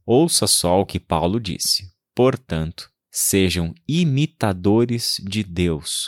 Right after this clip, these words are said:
como filhos amados." Ele estabelece uma relação em que a imitação de Deus depende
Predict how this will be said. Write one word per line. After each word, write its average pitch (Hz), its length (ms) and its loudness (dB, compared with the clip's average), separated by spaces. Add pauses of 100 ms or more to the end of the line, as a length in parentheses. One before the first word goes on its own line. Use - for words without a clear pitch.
(140)
como 95 280 0
filhos 113 580 -4
amados." 69 600 -8 (640)
Ele 185 160 0
estabelece 113 840 -2
uma 98 380 -4
relação 101 760 -4 (560)
em 95 200 0
que 90 680 -2
a 98 160 -2
imitação 98 1160 -2
de 95 240 -4
Deus 92 500 -2 (420)
depende 113 800 0